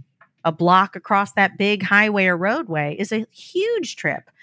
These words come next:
to go out of the way to find a safe place to cross, if there's a place to cross at all. And therefore, what used to be an easy walking trip is now a, a driving trip.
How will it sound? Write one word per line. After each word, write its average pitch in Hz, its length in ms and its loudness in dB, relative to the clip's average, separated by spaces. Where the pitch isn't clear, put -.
to 240 80 2
go 226 320 4
out 208 180 4
of 226 140 -2
the 220 80 -2
way 226 200 2
to 180 80 0
find 185 560 0
a 165 60 -2
safe 202 400 -4
place 208 320 -2
to 185 140 -8
cross, 208 460 2
if 220 200 -2
there's 190 180 -2
a 185 60 -6
place 185 320 -6
to - 80 -14
cross 156 460 -2
at 160 260 2
all. 175 480 0
And 165 240 2
therefore, 160 840 0
what 180 180 0
used 175 300 -4
to 185 40 -8
be 175 200 -4
an 160 260 -4
easy 190 320 -4
walking 262 420 -4
trip 294 240 -6
is 285 200 -8
now 277 220 0
a, 277 200 0
a 240 80 2
driving 202 560 2
trip. 139 240 -8